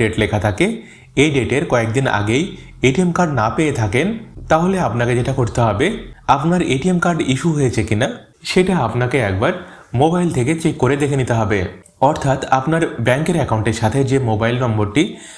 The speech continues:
লিংক করা রয়েছে, ওই মোবাইল নম্বর থেকে আপনি স্টেট ব্যাংকের টোল ফ্রি নম্বর ওয়ান এইট ডাবল জিরো ওয়ান টু থ্রি ফোর, এই টোল ফ্রি নম্বরে ফোন করে আপনার এটিএম কার্ড ইস্যু হয়েছে কিনা সেটা আপনি জেনে নিতে পারবেন। টোল ফ্রি নম্বরে আপনি ফোন করবেন এবং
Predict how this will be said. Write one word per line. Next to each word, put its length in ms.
লিংক 220
করা 240
রয়েছে, 280
ওই 80
মোবাইল 320
নম্বর 220
থেকে 180
আপনি 200
স্টেট 320
ব্যাংকের 300
টোল 240
ফ্রি 120
নম্বর 260
ওয়ান 220
এইট 200
ডাবল 280
জিরো 180
ওয়ান 220
টু 80
থ্রি 200
ফোর, 140
এই 160
টোল 220
ফ্রি 120
নম্বরে 340
ফোন 120
করে 180
আপনার 240
এটিএম 300
কার্ড 160
ইস্যু 240
হয়েছে 300
কিনা 160
সেটা 240
আপনি 220
জেনে 200
নিতে 200
পারবেন। 280
টোল 200
ফ্রি 180
নম্বরে 300
আপনি 140
ফোন 120
করবেন 280
এবং 140